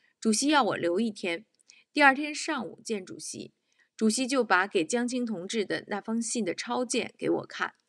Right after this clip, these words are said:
是一个底子，那个字儿是徐业夫同志抄的，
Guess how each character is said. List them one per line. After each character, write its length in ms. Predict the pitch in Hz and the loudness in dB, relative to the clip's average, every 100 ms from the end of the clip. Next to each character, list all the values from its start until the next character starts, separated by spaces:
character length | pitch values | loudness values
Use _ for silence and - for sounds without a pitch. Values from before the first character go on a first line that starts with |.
| - | -10
是 160 | - 240 | -2 2
一 120 | 220 | 2
个 120 | 262 | 2
底 260 | 220 170 - | -2 -8 -8
子， 280 | - 156 135 _ _ _ - _ | -4 -4 -4 _ _ _ -20 _
那 140 | - 294 | 2 6
个 120 | 240 | 6
字 160 | 226 294 | 6 2
儿 180 | 185 - | 2 -2
是 240 | - 220 | 0 2
徐 180 | 208 202 | 2 2
业 160 | 240 202 | 4 2
夫 180 | - | -2
同 240 | 240 180 160 | -6 -8 -8
志 80 | 160 | -6
抄 280 | - 165 | -4 -6
的， 200 | 214 - | -6 -10